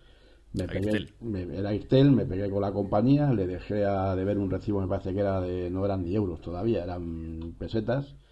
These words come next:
Speaker 1: una cantidad ridícula, y resulta que al cabo de los años voy a pedir un crédito y estoy en un fichero de morosos. Bueno, pues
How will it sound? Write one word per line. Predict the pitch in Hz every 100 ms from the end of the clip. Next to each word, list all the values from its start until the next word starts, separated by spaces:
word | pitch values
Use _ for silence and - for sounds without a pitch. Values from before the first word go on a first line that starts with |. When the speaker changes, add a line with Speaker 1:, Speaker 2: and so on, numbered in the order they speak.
| - - -
Speaker 1:
una | 98 107
cantidad | 104 98 110 107
ridícula, | 113 135 - 143 160 156
y | 110 98
resulta | 90 95 104 107
que |
al | 98
cabo | 98 101 104
de | 104
los | 101
años | 110 110 127
voy | 101
a | 98
pedir | 101
un | 101 98
crédito | 110 117 131
y | 98
estoy | 101
en | 98
un | 85
fichero | 85 87 85
de |
morosos. | 80 113 123 147 - - - - _ _ - _ _ -
Bueno, | 98 98 92 -
pues | - 73 71 -